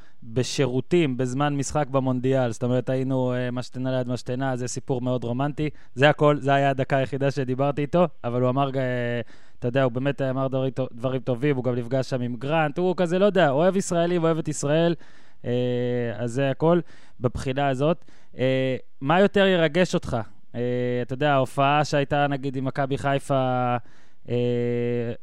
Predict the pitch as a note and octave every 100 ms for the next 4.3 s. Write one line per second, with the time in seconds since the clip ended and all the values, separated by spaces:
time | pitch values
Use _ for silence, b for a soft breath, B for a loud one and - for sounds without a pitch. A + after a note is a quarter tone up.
0 | - - A#2+ - C#3 C3 B2 - C#3 C#3
1 | C#3 C#3 D3 C3 C3+ B2+ - C3+ - C#3
2 | C3 B2+ B2 C#3 D3+ C3 - D3 C#3 C3+
3 | - D3 D3 D#3 D3 C3+ D3 C3 C#3+ D3
4 | D3+ D3+